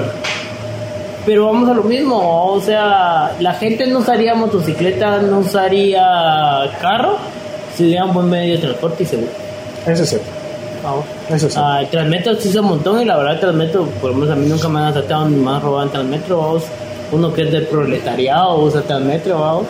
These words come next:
Speaker 2: Sí, cabrón.
Speaker 1: Ahí donde se le pegan las pulgas a los de la élite, vamos.
Speaker 2: <laughs>
Speaker 1: A uno, pues,
Speaker 2: Sí, cabrón.
Speaker 1: tiene que ir
Speaker 2: Hay,
Speaker 1: con
Speaker 2: hay
Speaker 1: las
Speaker 2: gente
Speaker 1: pulguitas
Speaker 2: que
Speaker 1: ahí,
Speaker 2: tiene
Speaker 1: va.
Speaker 2: que, sí, cabrón.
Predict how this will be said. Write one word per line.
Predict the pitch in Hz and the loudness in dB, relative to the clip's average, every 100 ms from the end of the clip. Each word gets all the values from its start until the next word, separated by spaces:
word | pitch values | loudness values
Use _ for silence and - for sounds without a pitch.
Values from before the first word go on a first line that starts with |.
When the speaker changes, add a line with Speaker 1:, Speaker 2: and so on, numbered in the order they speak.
| - | -2
Speaker 2:
Sí, | 131 | -2
cabrón. | 123 101 98 104 - - - - - | -2 -4 -6 -8 -10 -12 -12 -10 -4
Speaker 1:
Ahí | 139 151 | 0 2
donde | 156 170 | 2 0
se | 160 | 0
le | 135 | -2
pegan | - 160 165 | -2 -2 0
las | 147 123 - | -2 -4 -2
pulgas | 156 165 160 | 0 2 0
a | 147 | 0
los | 127 | 0
de | 135 | 0
la | 120 143 | 0 0
élite, | 196 202 175 | 0 0 0
vamos. | 143 151 185 - 175 160 | 0 0 -2 -2 -2 0
Speaker 2:
<laughs> | 147 139 135 | -2 -4 -4
Speaker 1:
A | 147 | -2
uno, | 180 185 135 120 | 0 0 -2 -4
pues, | 127 - - - - - - 165 160 - | -4 -6 -8 -12 -12 -12 -10 -8 -8 -2
Speaker 2:
Sí, | 160 143 | 0 0
cabrón. | 160 | 0
Speaker 1:
tiene | 165 175 | 0 0
que | 147 | 0
ir | 120 | 0
Speaker 2:
Hay, | |
Speaker 1:
con | 143 | 2
Speaker 2:
hay | 160 | 0
Speaker 1:
las | 147 | 2
Speaker 2:
gente | 156 | 2
Speaker 1:
pulguitas | 156 165 165 | 0 0 -2
Speaker 2:
que | 156 | -2
Speaker 1:
ahí, | 139 | 0
Speaker 2:
tiene | 160 | 2
Speaker 1:
va. | 139 | 0
Speaker 2:
que, | 120 | -2
sí, | - 120 | -2 -4
cabrón. | 104 87 - | -4 -8 -10